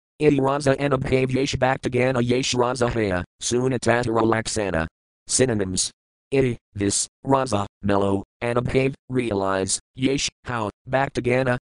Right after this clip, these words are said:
the devotees, yesh, how, raza, the mellow, haya, appears, suna, here, tatara, of them, laksana, the symptoms.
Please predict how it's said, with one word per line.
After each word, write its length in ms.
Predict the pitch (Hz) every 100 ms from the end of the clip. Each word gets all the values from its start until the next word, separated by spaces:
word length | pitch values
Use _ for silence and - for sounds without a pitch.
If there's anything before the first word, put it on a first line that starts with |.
| -
the 140 | 120
devotees, 720 | 123 123 120 - 113 101 92 - _
yesh, 340 | 123 123 139 - _
how, 280 | 120 107 95 _ 120
raza, 400 | 123 131 127 117 _
the 120 | 120
mellow, 420 | 117 107 90 90 90 -
haya, 300 | 120 131 131 - -
appears, 600 | 117 113 95 87 - - _
suna, 420 | - 120 123 127 117 _
here, 340 | 113 101 85 82 _
tatara, 480 | - 117 113 90 87 - -
of 120 | 87
them, 240 | 87 85 85 - 95
laksana, 580 | 95 92 - 120 123 113 -
the 140 | 110
symptoms. 600 | 110 107 90 82 80 -